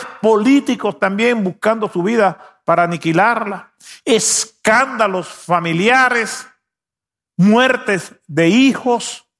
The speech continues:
todo lo vivió, de vivir en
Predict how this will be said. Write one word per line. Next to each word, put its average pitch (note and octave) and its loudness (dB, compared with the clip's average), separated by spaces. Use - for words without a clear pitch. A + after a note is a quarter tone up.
todo E4 0
lo E3+ 0
vivió, A3+ -2
de D#3+ 2
vivir A3+ 4
en F#3+ -4